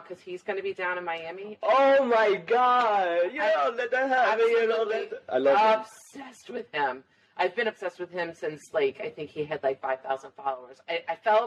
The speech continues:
Speaker 1: upon him through, like, I don't even know. And then I was like, "Holy shit." And my husband, he's a huge reggae guy. And I'm
Speaker 2: Yeah.
Speaker 1: like, "All right,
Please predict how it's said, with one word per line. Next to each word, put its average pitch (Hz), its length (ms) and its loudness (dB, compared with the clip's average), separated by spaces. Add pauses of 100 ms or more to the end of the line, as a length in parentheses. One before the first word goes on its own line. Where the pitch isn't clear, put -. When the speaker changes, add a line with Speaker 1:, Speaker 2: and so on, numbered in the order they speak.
Speaker 1:
upon 220 360 -4
him 156 160 -6 (440)
through, 208 240 2
like, 175 280 -2 (1300)
I 202 120 2
don't 240 140 -2
even 180 200 -4
know. 151 340 -2 (260)
And 165 120 -2
then 165 80 2
I - 20 4
was 160 60 0
like, 156 100 -12 (140)
"Holy 208 160 -12
shit." - 140 -14
And 190 80 -6
my 165 100 0
husband, 165 500 -10 (320)
he's 208 180 -8
a 175 60 -8
huge 180 720 -2
reggae 143 420 -4
guy. 123 300 -2
And 139 80 -6
I'm 135 100 2
Speaker 2:
Yeah. 135 200 4
Speaker 1:
like, 131 80 -6 (160)
"All 180 80 0
right, 165 200 0